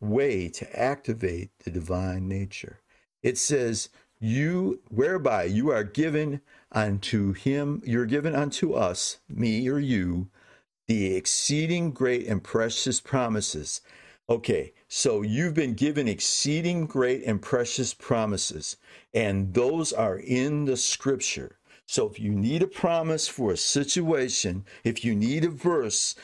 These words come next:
if you need a word, you get it from God's word. You can get it from a prophet, but you don't need the prophet always. It's nice to get a prophetic word.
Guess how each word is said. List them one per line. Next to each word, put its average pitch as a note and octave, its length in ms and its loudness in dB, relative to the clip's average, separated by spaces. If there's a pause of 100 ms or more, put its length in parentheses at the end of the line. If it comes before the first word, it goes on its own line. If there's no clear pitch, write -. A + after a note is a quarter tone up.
(100)
if A2 200 -2
you A2+ 80 2
need C#3+ 260 2
a F3 60 2
word, B2+ 640 0 (240)
you C#3+ 100 2
get C3 300 2
it C3 120 0
from C3+ 240 0
God's A#2+ 360 2
word. A2+ 420 2
You D#3+ 140 0
can D3+ 160 2
get D3+ 240 2
it A3+ 80 -2
from G3+ 220 0
a F3+ 80 0
prophet, - 580 -2
but E3+ 240 -6
you G#3+ 80 0
don't A3+ 340 -2
need G#3 280 0
the - 80 0
prophet G3 720 0 (400)
always. C#3+ 800 0 (400)
It's F#3+ 200 2
nice G3 440 0
to D#3 80 -2
get C3+ 180 2
a A2 60 0
prophetic G2 520 0
word. G#2 380 2